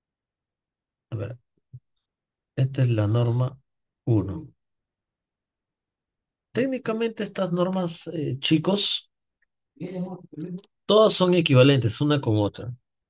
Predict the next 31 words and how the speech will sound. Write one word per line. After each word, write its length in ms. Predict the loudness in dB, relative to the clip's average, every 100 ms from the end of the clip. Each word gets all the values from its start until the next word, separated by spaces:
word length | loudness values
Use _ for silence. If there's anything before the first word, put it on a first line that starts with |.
| _ _ _ _ -8
O 100 | -2
sea, 180 | 0 0
trabajar 420 | 0 0 0 -4
con 200 | -6 -6
una 180 | -4 0
es 80 |
lo 100 | 2
mismo 300 | 2 2 2
que 100 | 0
la 100 | 0
otra. 280 | -2 -8 -18 _ _ _ _ _
Entonces, 340 | -10 -8 -8 -4
¿qué 140 | -4
nos 380 | -2 -6 -6 0
garan-, 340 | 4 6 4 2
o 280 | 2 2 0 -6
qué 140 | -2
nos 140 | 0 2
garantiza 580 | 4 4 2 -4 0 0
o 220 | -2 -4
para 280 | 0 0 0
qué 120 | -2
trabajar 340 | -2 -2 -4
con 160 | -2 -2
una 120 | -2
y 60 | -2
con, 260 | -4 -4
con 520 | -4 -4 -2 -4 -2
la 100 | 0
otra 240 | 0 0 0
no? 240 | 0 -4